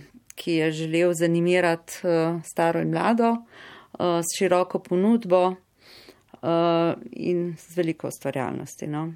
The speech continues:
Žal, tak kulturni maraton je postal nekakšna naša,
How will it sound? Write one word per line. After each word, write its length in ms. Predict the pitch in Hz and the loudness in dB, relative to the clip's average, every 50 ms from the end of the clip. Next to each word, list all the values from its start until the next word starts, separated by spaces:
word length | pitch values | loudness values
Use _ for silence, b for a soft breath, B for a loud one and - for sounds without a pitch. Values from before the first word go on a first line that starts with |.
| 165 - | -14 -16
Žal, 440 | - 170 165 170 175 180 185 202 196 190 | -14 -12 -6 -4 -2 0 0 -2 -4 -4
tak 340 | - 196 180 165 - _ - | -4 -2 -2 -2 -4 _ -8
kulturni 360 | - 175 - - 180 175 175 | -8 -8 -6 -6 -6 -4 -2
maraton 540 | 170 165 165 160 170 165 - - 175 165 165 | -2 -2 -2 -4 -6 -8 -8 -6 -6 -4 -4
je 140 | 165 165 160 - _ - - - _ _ - - 165 - | -4 -6 -8 -12 _ -16 -16 -16 _ _ -14 -14 -14 -14
postal 320 | - 170 - - 202 185 185 | -16 -16 -6 -2 0 2 2
nekakšna 640 | 180 165 - 170 156 160 - - - - 185 175 | 0 0 0 -2 -2 -2 -2 -6 -10 -6 -4 -2
naša, 460 | 170 170 160 151 165 - - 180 170 | 0 0 0 0 -2 -2 -2 -2 -2